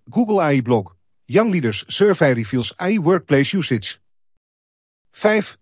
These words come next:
Analytics Insight. Judge orders OpenAI to hand over twintig miljoen Chat G P T logs in night copyright class. Zes, TechCrunch A I.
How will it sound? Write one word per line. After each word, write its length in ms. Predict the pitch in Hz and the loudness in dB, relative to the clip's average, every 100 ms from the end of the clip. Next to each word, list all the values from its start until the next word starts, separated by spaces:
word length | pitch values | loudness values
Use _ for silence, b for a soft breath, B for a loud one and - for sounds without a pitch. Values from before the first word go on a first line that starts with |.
| _ | _
Analytics 520 | 190 175 202 - - | -2 0 -2 -4 -4
Insight. 480 | 156 135 95 - - _ _ | 0 0 -2 -8 -20 _ _
Judge 380 | 117 240 - | -2 -2 2
orders 300 | 180 127 - | 0 0 -2
OpenAI 460 | 196 170 123 104 98 | 0 0 0 -4 -8
to 160 | 90 156 | -4 0
hand 220 | 160 214 | 0 0
over 240 | 151 120 | -2 -2
twintig 300 | - 240 220 | -4 -4 -4
miljoen 300 | 160 156 117 101 | -2 0 0 -2
Chat 240 | - 160 | -4 -4
G 60 | 123 | -4
P 140 | 110 | -6
T 100 | 95 | -4
logs 380 | 113 160 - - | -2 -2 -4 -6
in 180 | 160 135 | -4 -2
night 220 | 165 214 | -2 0
copyright 400 | 147 135 120 110 | -2 0 -2 -2
class. 380 | 208 139 - - _ _ _ _ _ _ _ _ _ _ _ | 0 0 -2 -10 _ _ _ _ _ _ _ _ _ _ _
Zes, 420 | - 220 - - _ | 2 2 2 -6 _
TechCrunch 400 | - 214 147 127 | -2 0 0 -2
A 100 | 175 | -2
I. 220 | 139 98 | -2 -4